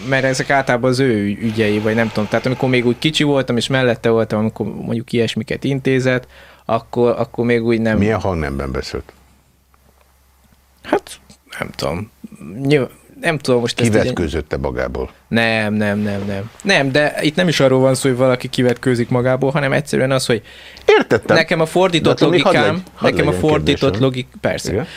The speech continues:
Speaker 1: Tehát, hogy nekem az a logikám, hogy ezek az ügyintézők, ezek folyamatosan azzal találkoznak,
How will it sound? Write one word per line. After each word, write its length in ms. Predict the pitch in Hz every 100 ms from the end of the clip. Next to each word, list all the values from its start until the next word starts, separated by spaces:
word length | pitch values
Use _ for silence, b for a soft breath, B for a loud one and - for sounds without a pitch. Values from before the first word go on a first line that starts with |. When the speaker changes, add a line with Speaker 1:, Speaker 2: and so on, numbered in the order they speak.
| B
Speaker 1:
Tehát, 140 | 123
hogy 80 | 139
nekem 260 | 135 143 147
az 160 | 165
a 60 | 156
logikám, 520 | 127 110 - 117 131 151 B B _
hogy 260 | 110 104 98 _
ezek 320 | 139 135 131
az 120 | 127 120
ügyintézők, 720 | 120 143 147 147 143 156 -
ezek 160 | 120
folyamatosan 500 | 104 147 147 131 120 117
azzal 320 | 123 117 98
találkoznak, 800 | 117 131 131 131 127 123 123